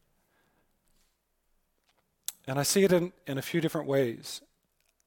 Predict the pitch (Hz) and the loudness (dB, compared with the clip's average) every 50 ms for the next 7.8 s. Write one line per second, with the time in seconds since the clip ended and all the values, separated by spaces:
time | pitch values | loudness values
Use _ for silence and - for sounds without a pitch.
0 | _ _ _ _ _ _ _ _ _ _ _ _ _ _ _ _ _ _ - _ | _ _ _ _ _ _ _ _ _ _ _ _ _ _ _ _ _ _ -20 _
1 | - _ _ _ - 127 127 127 123 123 127 131 135 - - _ _ _ _ _ | -20 _ _ _ -10 -8 -6 -6 -4 -6 -6 -8 -10 -14 -20 _ _ _ _ _
2 | _ _ _ _ _ _ _ _ _ _ _ _ _ _ _ _ _ _ _ _ | _ _ _ _ _ _ _ _ _ _ _ _ _ _ _ _ _ _ _ _
3 | _ _ _ _ - - - - - - 160 151 151 - 180 180 - - 208 196 | _ _ _ _ -20 -20 -18 -12 -10 -8 -6 -4 0 0 0 0 0 -4 -4 -4
4 | 165 - - 135 127 127 127 127 135 135 - 147 127 139 139 143 139 135 131 131 | -4 -4 -4 -2 -2 -2 -2 -2 -4 -4 -4 -6 -6 -6 -6 -4 -4 -4 -4 -4
5 | 127 123 113 127 117 - - 147 139 - - 107 110 113 - - 123 120 - - | -6 -6 -8 -10 -12 -8 -8 -8 -8 -8 -12 -12 -14 -14 -14 -14 -14 -14 -10 -10
6 | 135 127 - 143 135 147 143 135 - 160 151 147 - 151 143 147 151 147 - _ | -10 -8 -6 -4 -2 -2 -2 -2 -2 -4 -4 -2 -2 0 0 0 0 -2 -8 _
7 | 143 143 131 - 143 135 139 151 156 - 160 135 120 113 123 | -10 -10 -6 -4 0 2 2 2 2 0 -6 -6 -8 -10 -14